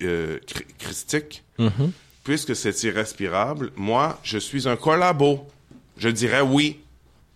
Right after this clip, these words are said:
Speaker 1: Puisque c'est irrespirable et que moi, j'ai, j'installe un certain îlot de paisibilité et de rire, alors les gens, ils viennent prendre leur bière, ils s'amusent,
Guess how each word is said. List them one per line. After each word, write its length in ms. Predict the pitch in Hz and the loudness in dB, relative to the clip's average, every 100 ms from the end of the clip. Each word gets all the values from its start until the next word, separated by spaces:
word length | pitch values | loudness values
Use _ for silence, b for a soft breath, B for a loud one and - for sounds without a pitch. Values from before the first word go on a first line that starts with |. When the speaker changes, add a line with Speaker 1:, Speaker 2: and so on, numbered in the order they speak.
| _ _ - | _ _ -6
Speaker 1:
Puisque 440 | 165 190 - 143 | -2 -2 0 -4
c'est 300 | 127 135 135 | -2 -4 -2
irrespirable 880 | 147 135 135 - 117 98 127 180 175 - | -2 0 -2 -2 -2 2 2 0 -4 -4
et 80 | 113 | -4
que 120 | 123 | -2
moi, 480 | 113 135 175 185 b b b b b b b _ _ - | 0 0 0 -2 b b b b b b b _ _ -14
j'ai, 420 | 98 107 139 - - 107 - | -2 0 0 -2 -8 -8 -2
j'installe 440 | - 123 - 151 | 0 0 2 0
un 60 | 131 | 0
certain 320 | - - 147 | -2 -2 2
îlot 640 | 147 151 156 151 151 127 - - - - - - | 4 4 6 8 6 4 -2 -14 -18 -20 -20 -8
de 80 | 101 | -4
paisibilité 960 | 107 147 117 123 120 120 113 - 156 120 | 2 2 2 0 0 2 2 2 0 2
et 60 | |
de 80 | 98 | 2
rire, 640 | 98 101 185 127 73 - - _ _ _ _ _ _ _ _ _ 101 | 2 2 0 -2 -6 -12 -20 _ _ _ _ _ _ _ _ _ -2
alors 600 | 104 107 117 147 - - _ _ - | 0 2 0 -2 -8 -20 _ _ -10
les 200 | 98 110 | -2 0
gens, 260 | 104 131 139 - | 0 -2 -4 -6
ils 140 | 110 | -8
viennent 300 | 101 117 113 | -2 -2 -2
prendre 280 | 113 120 113 | -4 -4 0
leur 180 | 113 104 | 0 0
bière, 280 | 101 90 107 | 0 -2 -2
ils 80 | 120 | -4
s'amusent, 480 | 131 123 98 101 | -4 -2 -4 -6